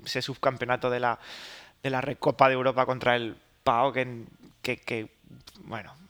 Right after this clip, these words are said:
un, un, una polémica allí con los árbitros, me cago en la puta, qué cabrones. Pero, pero vamos, a lo que voy es que el cai Zaragoza fue,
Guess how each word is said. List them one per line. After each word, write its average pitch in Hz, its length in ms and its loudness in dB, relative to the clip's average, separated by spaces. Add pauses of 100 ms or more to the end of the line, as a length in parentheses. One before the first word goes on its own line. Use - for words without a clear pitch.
un, 117 640 -12
un, - 280 -18
una 127 260 -4
polémica 123 460 0
allí 117 140 -2
con 123 100 -4
los 117 140 -2
árbitros, 120 340 -6
me 123 80 -14
cago 107 200 -2
en 117 40 -6
la 104 120 -6
puta, 110 240 -8
qué 110 100 -8
cabrones. 113 500 -10 (640)
Pero, 117 840 -2 (400)
pero 127 160 4
vamos, 120 180 2
a 131 60 0
lo 123 100 4
que 127 80 -4
voy 127 140 2
es 147 100 0
que 147 340 2 (380)
el 123 100 -6
cai 131 140 0
Zaragoza 147 400 2
fue, 143 400 0